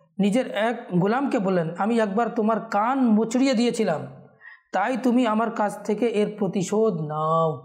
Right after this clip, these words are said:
আল্লাহু আকবার। আমিরুল মুমিনিন হযরত সৈয়দনা উসমান গনি রাদিয়াল্লাহু তাআলা আনহু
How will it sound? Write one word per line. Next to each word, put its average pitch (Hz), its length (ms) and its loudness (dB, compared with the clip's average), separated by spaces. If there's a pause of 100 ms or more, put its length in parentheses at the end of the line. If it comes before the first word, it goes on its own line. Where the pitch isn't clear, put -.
(800)
আল্লাহু 160 400 -2
আকবার। 143 260 -8 (240)
আমিরুল 254 340 2
মুমিনিন 254 400 2
হযরত 226 200 0
সৈয়দনা 240 300 -2
উসমান 240 360 -2
গনি 220 220 2
রাদিয়াল্লাহু 202 540 0
তাআলা 196 180 0
আনহু 208 260 -2